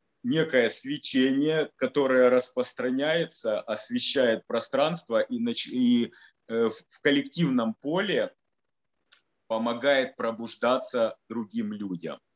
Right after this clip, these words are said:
Вот. И ретриты, они конкретно создают вот такие вот поля.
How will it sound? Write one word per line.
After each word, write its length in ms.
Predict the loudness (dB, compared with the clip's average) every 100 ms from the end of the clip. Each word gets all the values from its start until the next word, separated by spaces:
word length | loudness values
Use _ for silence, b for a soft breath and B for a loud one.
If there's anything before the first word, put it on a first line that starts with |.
| _ _ _ _ _ _ _ _ _ _ _ _ _ _
Вот. 400 | -2 2 2 2
И 100 | 2
ретриты, 640 | 2 2 4 4 4 2 -2
они 420 | 0 0 0 -4
конкретно 1000 | -6 -2 -4 -4 -6 0 0 0 -2 -4
создают 680 | -4 -6 -6 -2 0 2 0
вот 160 | -6 -6
такие 340 | -12 -8 -6
вот 180 | -4 -6 -4
поля. 460 | -2 0 0 -2